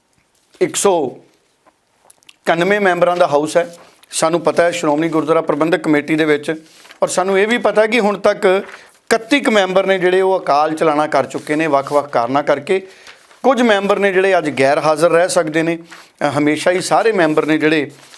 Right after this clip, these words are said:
ਉਹ ਨਹੀਂ ਆਇਆ ਕਰਦੇ ਜਦੋਂ ਵੀ, ਅ, ਮੀਟਿੰਗਾਂ ਹੁੰਦੀਆਂ ਨੇ ਅੰਤਰਿੰਗ ਕਮੇਟੀ ਦੀਆਂ ਜਾਂ ਜਨਰਲ ਇਜਲਾਸ ਦਾ। ਅੱਜ ਬਜਟ ਦਾ ਵੀ ਦਿਨ ਹੈ। ਹੁਣ ਚਾਰ ਕੁ ਮੈਂਬਰ ਨੇ ਜਿਹੜੇ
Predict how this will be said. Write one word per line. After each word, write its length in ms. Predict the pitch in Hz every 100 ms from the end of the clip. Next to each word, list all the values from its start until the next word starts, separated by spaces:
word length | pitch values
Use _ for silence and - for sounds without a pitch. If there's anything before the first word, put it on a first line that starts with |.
| -
ਉਹ 80 | 170
ਨਹੀਂ 260 | 156 208 202
ਆਇਆ 180 | 165
ਕਰਦੇ 340 | 160 160 143 160
ਜਦੋਂ 280 | 143 160 170
ਵੀ, 300 | 180 131 131 - _ _
ਅ, 40 | 156 139 135 - 151
ਮੀਟਿੰਗਾਂ 380 | 160 139 165
ਹੁੰਦੀਆਂ 400 | 147 139 143 156
ਨੇ 140 | 156 151
ਅੰਤਰਿੰਗ 360 | 135 147 160
ਕਮੇਟੀ 340 | 156 143 143 156
ਦੀਆਂ 260 | 143 147
ਜਾਂ 160 | 147 147
ਜਨਰਲ 340 | 123 127 143
ਇਜਲਾਸ 500 | - 139 135 135 135
ਦਾ। 200 | 143 147 - - _ - 175
ਅੱਜ 120 | 156
ਬਜਟ 380 | 120 131 156 156
ਦਾ 140 | 156
ਵੀ 120 | 156
ਦਿਨ 220 | 143 147
ਹੈ। 160 | 143 143 - - - - _ 196
ਹੁਣ 300 | 262 277 311 - _ _ _ _ _ _ _ _ _ _ _ _ _
ਚਾਰ 380 | - 185 196 226
ਕੁ 140 | 220
ਮੈਂਬਰ 340 | 220 185 185 190
ਨੇ 160 | 190
ਜਿਹੜੇ 420 | 170 170 160 135